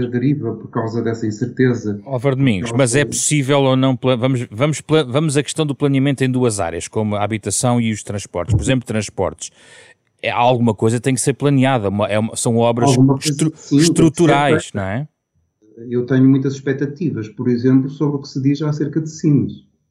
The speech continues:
Speaker 1: e sobre o que se diz acerca da, da fileira de atividades económicas em torno do, da produção de hidrogênio verde. E estamos a falar no, no coração da, da produção energética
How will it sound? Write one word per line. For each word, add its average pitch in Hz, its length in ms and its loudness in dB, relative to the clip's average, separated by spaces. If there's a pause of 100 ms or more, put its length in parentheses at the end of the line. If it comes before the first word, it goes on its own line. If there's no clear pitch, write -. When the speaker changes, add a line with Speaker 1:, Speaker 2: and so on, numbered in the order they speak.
(640)
Speaker 1:
e 113 80 -4
sobre - 280 -2
o 120 40 -14
que - 80 -20
se - 120 -12
diz 127 240 4
acerca 131 680 2
da, 120 600 0 (260)
da 120 160 -2
fileira 127 540 2
de 110 80 -2
atividades 117 580 -4
económicas 113 640 0
em 110 180 0
torno 110 480 2
do, 104 560 -2
da 113 80 0
produção 117 460 0
de 110 60 0
hidrogênio 107 600 0
verde. 135 420 2 (540)
E - 20 -4
estamos 120 320 0
a 123 80 -2
falar 147 400 0
no, 113 500 -2 (200)
no 117 160 -2
coração 143 800 0
da, 104 460 -2
da 104 160 -2
produção 117 380 -2
energética 131 880 0